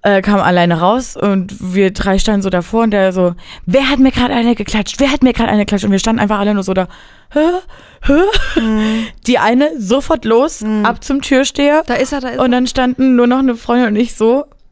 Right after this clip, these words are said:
Speaker 1: beide, ich hab gar nie mein Maul aufbekommen, gar, ich konnte gar nichts
Speaker 2: Weil man
Speaker 1: sagen.
Speaker 2: so schockiert ist,
Speaker 1: Und der
Speaker 2: oder?
Speaker 1: hat dann mit Absicht genau zwischen uns geschlagen.
Speaker 2: Oh.
Speaker 1: Dann ist die andere Freundin weg und ich stand immer noch so da so,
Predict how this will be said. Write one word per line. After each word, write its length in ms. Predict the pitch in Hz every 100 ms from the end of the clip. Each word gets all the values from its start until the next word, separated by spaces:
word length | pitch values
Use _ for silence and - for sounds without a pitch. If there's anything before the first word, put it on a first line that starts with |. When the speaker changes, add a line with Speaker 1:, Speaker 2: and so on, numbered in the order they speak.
| -
Speaker 1:
beide, 380 | 202 220 269 -
ich 180 | - 208
hab 80 | - - - -
gar 180 | 190 233
nie 120 | 285
mein 160 | 254
Maul 180 | 220 202
aufbekommen, 540 | 202 214 - - 247 262 -
gar, 140 | 185
ich 80 | 190
konnte 200 | - 202
gar 160 | 190 202
nichts 200 | 269 -
Speaker 2:
Weil 100 | 208
man 120 | 208
Speaker 1:
sagen. 140 | 208
Speaker 2:
so 120 | 202 185
schockiert 260 | - 233
ist, 80 | 262
Speaker 1:
Und 160 | 208 202
der 80 | 220
Speaker 2:
oder? 80 | 240
Speaker 1:
hat 120 | 233
dann 120 | 220
mit 200 | 202 -
Absicht 560 | 208 - - 233 233 -
genau 260 | 196 190
zwischen 480 | 220 - 190 214 254
uns 380 | - 170 170 -
geschlagen. 960 | - 175 165 - - - 156 160 208 262
Speaker 2:
Oh. 840 | - - - 143 - - 92 69 57
Speaker 1:
Dann 140 | 220
ist 140 | 233 -
die 100 | 220
andere 220 | 240 277
Freundin 320 | 277 285 277
weg 160 | 277 -
und 100 | 220
ich 120 | 214
stand 260 | 254 220 -
immer 220 | 233 254
noch 160 | 208
so 140 | 202 202
da 180 | 190 185
so, 260 | 180 170